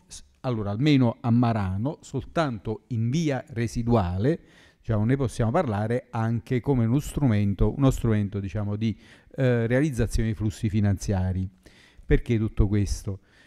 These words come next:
Perché rispetto ad altri comuni, diciamo, il numero di strisce blu che sono, eh, state istituite a Marano sono veramente marginali.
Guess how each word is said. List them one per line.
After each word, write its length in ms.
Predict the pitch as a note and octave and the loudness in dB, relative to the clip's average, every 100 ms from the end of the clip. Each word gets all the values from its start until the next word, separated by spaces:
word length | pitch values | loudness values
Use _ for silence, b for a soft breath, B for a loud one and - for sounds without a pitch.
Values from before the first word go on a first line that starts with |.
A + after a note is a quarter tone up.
| b b | b b
Perché 500 | C#3 C3 C3 A2 - | 6 6 4 -2 -2
rispetto 880 | - G2+ - - E3 - - A#2+ - | -8 -4 -2 2 2 0 -4 -4 -4
ad 180 | - A2+ | -8 -4
altri 360 | A2 G2+ C3+ C#3 | -4 -4 -4 0
comuni, 720 | F#3+ D3+ A#2+ A2+ B2 B2+ - | 2 4 4 4 2 0 -6
diciamo, 320 | C3 A2 G#2 | -6 -4 -2
il 80 | A2 | -2
numero 420 | E3+ F#3 C#3 B2 | 0 2 2 2
di 120 | A#2 | 0
strisce 520 | G#2 - F#3 - B2 A2+ | -2 -2 -2 0 0 0
blu 300 | C3 B2 F#2 | 2 2 0
che 120 | F#2 | -4
sono, 600 | - C#3 A#2 G2 F#2 - - | -2 0 0 0 -4 -6 -4
eh, 320 | A2 G2+ F#2+ | -2 0 -2
state 420 | - C3 B2 A2 G2+ | -4 -2 0 0 -4
istituite 880 | F#2+ - A2 A#2+ A#2 G2 G2 - | -4 -4 -2 0 -2 -2 -6 -8
a 120 | - B2 | -6 -2
Marano 640 | E3+ D#3 G2 G2+ G2+ A2 - | 2 2 2 0 0 -2 -8
sono 400 | - B2+ G2+ G#2 | -6 -4 -4 -6
veramente 560 | C3 D3 B2 G2 F#2+ - | -4 -2 -2 -6 -10 -12
marginali. 800 | G#2 G#2+ F2 F2 G2+ G2 F#2+ F#2+ | -8 -6 -6 -4 -2 0 -2 -4